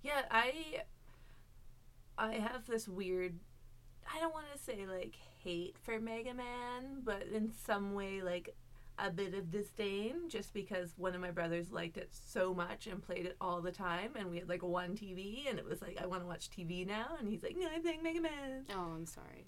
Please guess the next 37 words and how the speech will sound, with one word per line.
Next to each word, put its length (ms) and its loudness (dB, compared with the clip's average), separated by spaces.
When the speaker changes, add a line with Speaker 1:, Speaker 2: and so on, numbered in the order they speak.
Speaker 2:
I 100 6
hope 160 0
that 120 0
doesn't 220 -2
taint 260 -10
Top 180 -8
Speaker 1:
Oh, 120 8
Speaker 2:
Gun. 20 6
Speaker 1:
no, 140 6
like, 200 6
that's 160 4
an 100 4
interesting 440 0
fact. 260 2
Like, 120 0
Mega 260 6
Man 180 2
itself, 340 2
I 80 2
wasn't, 340 0
um, 400 0
an-, 200 0
I'm 80 0
not 180 4
annoyed 240 2
at 240 0
Mega 240 -2
Man. 340 -4
Um, 360 4
actually, 460 4
have 140 -4
you 60 -4
ever 100 0
played 200 -2
Mega 200 -2
Man 180 -2
Legends? 540 -6